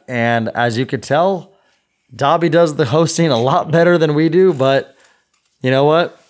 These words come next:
We do our best, and at the end of the day, that's all we can ask for, and we are happy you guys listen to us, so please continue to like and subscribe, and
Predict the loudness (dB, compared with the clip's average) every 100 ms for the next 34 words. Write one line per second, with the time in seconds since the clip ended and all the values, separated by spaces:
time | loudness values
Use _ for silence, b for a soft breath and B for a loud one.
0 | _ -6 -4 0 0 0 0 -2 -4 -10
1 | -10 -6 -6 -4 -4 -2 -2 0 0 0
2 | -2 -2 0 -2 -2 0 -2 -2 -2 0
3 | 0 0 0 -2 -2 -2 0 -2 -2 -4
4 | -4 -2 -2 -2 -6 -4 -4 -4 -6 -8
5 | -6 -4 -4 -2 -2 -2 -2 -8 -8 -10
6 | -4 0 2 0 -4 -8